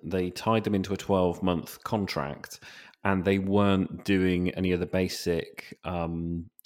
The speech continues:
stuff from the S E O audit. Um, so using, if you're not gonna do it yourself, at least check those tutorials that we've done to check, because a lot of the, the S E O company were,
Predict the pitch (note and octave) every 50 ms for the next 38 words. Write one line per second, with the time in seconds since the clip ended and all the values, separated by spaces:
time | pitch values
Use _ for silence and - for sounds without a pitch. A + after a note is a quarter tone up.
0 | - - - - G#2 F#2+ - F#2+ F2+ F2+ F2 F2 - - F2+ F2 F2 F2 F2 -
1 | - - G#2 G2+ F#2+ - - - - - - _ - - - - - - - -
2 | - - _ _ - F#2+ F#2 F#2 F2+ F2+ F2+ F2+ F2+ F2+ F2+ - - - - A2
3 | G2+ G2+ G2 F#2+ - - - - - _ _ _ _ _ _ - A#2+ A2 A2+ A#2
4 | A#2 A2+ A2+ A2 G#2 F2+ - - - - G#2 G#2+ A2+ A2 A#2 A#2+ A#2 - A#2 A2+
5 | G#2+ A2+ A2 F2 D#2 G2 - - G2+ F#2+ F2 F2 F2 - - - G2 G#2+ G#2+ G#2
6 | - - - A#2 G2 - - G2+ G#2 G2 - - G#2 - - G2+ G2 F#2 F2+ -
7 | - - G2 F#2 - - A2 G#2 F#2+ D#2 C2 C2+ D#2 F2+ - - - - - -
8 | - - _ _ - - - G2+ - - - G#2 F#2+ E2+ - - - - - G#2
9 | G2+ - G#2+ G2+ F#2+ G#2+ G#2+ G#2+ G2+ - F#2 G2 G2 F2+ - - - _ _ _
10 | _ _ _ _ _ _ - G#2+ G2+ G#2+ G2+ G2 - - G#2+ A2 A2 - A2+ G#2+
11 | G#2 - - G2 D2 F2 F#2 F2+ F#2